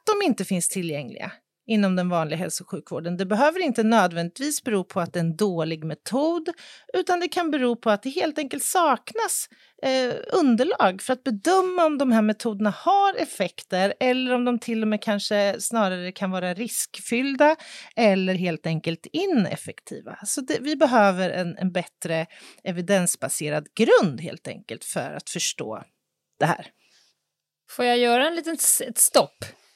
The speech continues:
Speaker 1: Absolut.
Speaker 2: Jag som då, om jag ska representera patientsidan här, jag har
Speaker 1: Mm.
Speaker 2: ju en halvskum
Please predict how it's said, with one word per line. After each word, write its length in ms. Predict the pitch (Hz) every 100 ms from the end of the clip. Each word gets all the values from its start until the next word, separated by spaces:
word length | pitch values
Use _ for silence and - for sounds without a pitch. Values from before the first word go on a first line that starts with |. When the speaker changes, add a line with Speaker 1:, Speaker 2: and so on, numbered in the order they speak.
| _ _ _ - _
Speaker 1:
Absolut. 320 | 254 - 226
Speaker 2:
Jag 520 | 311 330 320 269 -
som 220 | - 285 269
då, 300 | 262 240 - - 151 - -
om 160 | 254
jag 140 | 269 262
ska 140 | 269
representera 560 | 262 262 269 262 254 240
patientsidan 1120 | - 262 - 294 269 226 - 370 339 196 175
här, 320 | 160 131 160 -
jag 160 | - 285
har 240 | 269 233
Speaker 1:
Mm. 80 | 214
Speaker 2:
ju 60 | 208
en 380 | 202 202 202 196 _ _ _ _ _ _ _ _ -
halvskum 1600 | 240 208 170 156 - _ - - - _ - - - 185 160 165